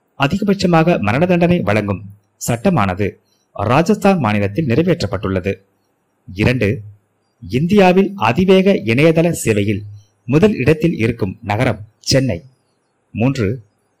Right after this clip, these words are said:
உலகளவில் ஆயுதங்கள் இறக்குமதியில் முதலிடத்தில் இருக்கும் நாடு இந்தியா. நான்கு, இரண்டாயிரத்தி பதினேழாம் ஆண்டில் வகுப்புவாத வன்முறைகள் அதிகம் நடைபெற்ற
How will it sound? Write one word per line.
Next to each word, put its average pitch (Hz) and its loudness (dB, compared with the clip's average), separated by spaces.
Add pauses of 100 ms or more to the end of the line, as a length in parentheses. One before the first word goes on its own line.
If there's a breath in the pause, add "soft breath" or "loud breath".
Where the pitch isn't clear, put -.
(140)
உலகளவில் 202 4
ஆயுதங்கள் 196 2
இறக்குமதியில் 156 0 (420)
முதலிடத்தில் 208 2
இருக்கும் 113 0
நாடு 135 0
இந்தியா. 104 -2 (480)
நான்கு, 110 0 (500)
இரண்டாயிரத்தி 196 4
பதினேழாம் 139 2
ஆண்டில் 107 0 (100)
வகுப்புவாத 180 2
வன்முறைகள் 165 2 (420)
அதிகம் 196 2
நடைபெற்ற 113 -2